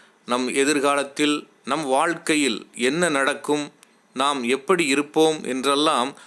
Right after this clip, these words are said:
முன்கூட்டியே அறிந்து கொள்ள நாம் பிரயாசப்படுகிறோம். ஆனால் மறைவானவைகள் நம்முடைய தேவனாகிய கர்த்தருக்கே உரியவைகள்.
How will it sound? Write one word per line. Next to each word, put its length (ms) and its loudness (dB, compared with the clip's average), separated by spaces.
முன்கூட்டியே 800 2
அறிந்து 400 2
கொள்ள 540 2
நாம் 280 -2
பிரயாசப்படுகிறோம். 920 -2
ஆனால் 520 0
மறைவானவைகள் 1040 2
நம்முடைய 420 2
தேவனாகிய 680 2
கர்த்தருக்கே 580 -2
உரியவைகள். 640 -2